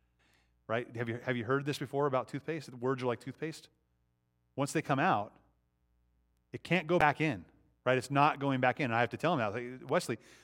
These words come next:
it's like our words. Our words are the same. Once we have words come out of our mouth, they can't go back in. Toothpaste is the same. You're wasting <laughs> toothpaste. I can't get it back in the thing," right? Really important to know that. But words are really powerful. But Gary Vanderwalker said, he, he was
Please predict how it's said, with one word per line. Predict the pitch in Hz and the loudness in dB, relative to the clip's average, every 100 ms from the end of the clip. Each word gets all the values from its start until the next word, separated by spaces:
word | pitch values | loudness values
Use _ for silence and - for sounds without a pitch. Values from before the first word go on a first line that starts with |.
| _ | _
it's | 147 180 | -2 2
like | 143 | 4
our | 127 | 4
words. | 117 220 143 95 | 6 4 4 0
Our | 110 | -2
words | 123 175 147 | 2 0 0
are | |
the | 123 | -2
same. | 185 123 | -2 -2
Once | 165 233 | -2 0
we | |
have | 170 147 | 0 2
words | 131 196 208 | 2 2 0
come | 190 | -2
out | 180 | 0
of | 190 | 2
our | |
mouth, | 156 113 117 - - _ | 2 0 -2 -6 -20 _
they | 151 | -6
can't | - 147 | -2 0
go | 131 | 0
back | 120 113 165 | 2 0 -2
in. | 131 98 - _ | -6 -6 -14 _
Toothpaste | - 185 190 156 | -4 2 4 2
is | |
the | 151 | -2
same. | 196 143 | -2 -2
You're | 117 | -2
wasting | 156 180 180 175 | -4 -4 -2 -6
<laughs> | - | -2
toothpaste. | 208 - 139 113 - | 0 2 -2 -4 -6
I | |
can't | - 196 180 | -6 -2 0
get | 180 | 2
it | 175 | 4
back | 165 160 151 | 6 4 2
in | 143 | -2
the | |
thing," | 131 180 113 | -2 -4 -4
right? | 110 131 - _ _ _ _ _ - | -6 -6 -10 _ _ _ _ _ -6
Really | 135 143 | 0 2
important | 120 131 120 | 2 0 0
to | 120 | -2
know | 156 | 0
that. | 110 | 0
But | 120 131 | -2 -2
words | 151 190 147 | 4 4 4
are | 127 | 0
really | 139 156 | 0 0
powerful. | 202 165 120 | 0 -2 -2
But | |
Gary | 123 202 | 2 4
Vanderwalker | 170 240 190 139 | 4 4 2 2
said, | 139 139 - - - | 2 0 0 -20 -4
he, | 151 151 | 0 4
he | |
was | 160 | 4